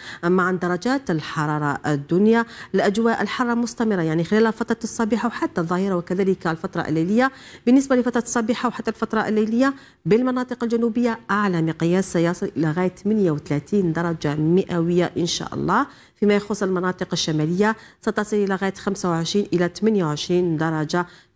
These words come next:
خلال الفترة الصباح وحتى الفترة الليلية. الآن مشاهدينا راح نشوفوا التوقعات طويلة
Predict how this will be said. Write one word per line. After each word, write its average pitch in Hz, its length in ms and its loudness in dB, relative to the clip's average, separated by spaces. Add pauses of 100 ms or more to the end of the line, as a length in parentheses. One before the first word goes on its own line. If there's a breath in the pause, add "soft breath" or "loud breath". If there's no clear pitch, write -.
(100)
خلال 165 320 0
الفترة 190 420 -2
الصباح 190 460 -4
وحتى - 380 -6
الفترة 170 520 -4 (140)
الليلية. - 520 -4 (500 loud breath)
الآن 214 300 4
مشاهدينا 233 340 2
راح - 100 -4
نشوفوا 220 220 -2
التوقعات 208 600 -2
طويلة 196 420 0